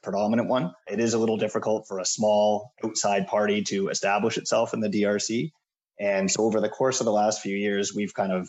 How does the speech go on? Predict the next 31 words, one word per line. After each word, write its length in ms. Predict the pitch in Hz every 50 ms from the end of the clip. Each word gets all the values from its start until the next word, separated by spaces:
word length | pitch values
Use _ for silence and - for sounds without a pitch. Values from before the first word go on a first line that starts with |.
| - _
changed 340 | - - 151 156 151 147 107
our 80 | 95
strategy 480 | 87 - 92 90 90 87 104 - 107 104
to 80 | 95 92
focusing 640 | - - 98 95 - 95 - 98 95 95 95 92 _ _ _ _ _ _ _ -
outside 460 | 135 147 139 - - 135 127 127 120
the 60 | 120
D 180 | 107 113 113 113
R 140 | 113 110 107
C, 440 | - - 101 101 101 101 110 131 - _ _ _ _ -
um, 220 | 95 95 92 90
looking 300 | 107 123 123 - 131 123
to 80 | 123 113
be 160 | 107 110 110
the 140 | 98 104 98
North 240 | 101 107 107 104 -
American 480 | 101 101 101 104 104 104 - - 180
hub 260 | - - 104 120 135
for 140 | - - -
cobalt, 440 | - - 117 117 117 123 135 139 - - - - _ _ _ _ _ _
but 240 | - 113 107 104 - - 131
understanding 560 | 135 135 131 123 - - 123 117 113 113 110
that 160 | 101 95 92
that's 220 | - 110 107 - -
where 100 | 120 110
the 80 | 104
cobalt 460 | 98 - - 104 101 104 101 101 - 87
is 80 | 82
coming 320 | - - - 107 107 104 95
from 220 | - 101 90 90
today, 500 | - - 95 117 113 104 98 95 98 95